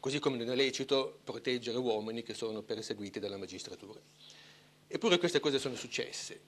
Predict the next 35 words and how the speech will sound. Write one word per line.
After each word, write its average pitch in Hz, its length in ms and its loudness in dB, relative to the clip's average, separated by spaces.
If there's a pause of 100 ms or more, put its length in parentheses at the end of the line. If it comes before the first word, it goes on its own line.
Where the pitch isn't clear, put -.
e 160 80 -2
allora 151 280 4 (180)
è 156 100 0
evidente, 139 960 4
queste 123 260 -6
udienze 127 540 -2
mettono 120 640 -2
in 123 260 -4
luce 127 640 0 (320)
un 123 300 -8 (200)
periodo 127 460 2
che 113 120 -6
possiamo 113 380 -4
chiamare 110 400 -2
proprio 113 240 -4
il - 60 -8
periodo 117 480 -2
nero 113 560 -2
della 104 200 -4
Repubblica. - 640 -12 (380)
Abbiamo 139 260 2
visto 139 600 2
ufficiali 123 1080 0
di, 110 680 -6 (160)
dell'esercito, 117 880 0 (540)
in 110 80 -6
un 117 80 -4
reparto 117 680 0
così 123 220 -4
delicato 113 560 -2
come 104 180 -6
quello 113 340 0
dei 104 200 -8
servizi 117 400 -8
segreti, 135 500 2